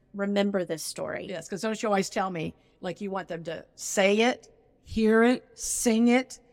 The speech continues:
Speaker 2: repeat it. Repetition is huge. Look at her,
Speaker 1: Yes.
Speaker 2: she's bringing out her balloon sword and making it <laughs> part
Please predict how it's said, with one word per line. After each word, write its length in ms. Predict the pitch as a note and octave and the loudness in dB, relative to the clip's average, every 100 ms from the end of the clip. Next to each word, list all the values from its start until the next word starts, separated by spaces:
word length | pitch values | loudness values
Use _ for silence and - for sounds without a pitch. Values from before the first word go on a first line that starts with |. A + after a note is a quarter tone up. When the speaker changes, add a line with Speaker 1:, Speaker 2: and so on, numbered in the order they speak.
| _ - | _ -10
Speaker 2:
repeat 560 | F#3 - - A#3+ A#3+ | -10 -10 2 6 8
it. 180 | B3 B3+ G#3 | 8 8 4
Repetition 640 | G3+ G3 - B3+ - A#3+ | 2 0 -2 -2 -2 -4
is 160 | A#3 - | -6 -2
huge. 340 | B3 B3 A#3+ | 0 0 0
Look 160 | A3 - | -4 0
at 80 | |
her, 40 | E3+ | 0
Speaker 1:
Yes. 60 | E3 | 0
Speaker 2:
she's 100 | - | -2
bringing 200 | B3 B3 | 2 4
out 160 | A#3 - _ | 4 0 _
her 140 | G#3+ | -4
balloon 420 | F3 G3+ B3 B3+ | -2 0 2 2
sword 480 | A#3+ A3+ F#3 F3 D#3+ - _ G3 | 0 -2 -4 -6 -10 -16 _ -6
and 120 | G3 | 0
making 300 | G#3+ G3+ A#3 | 2 4 2
it 140 | G3+ | 0
<laughs> 180 | - - | -8 -8
part 140 | A#3 | -8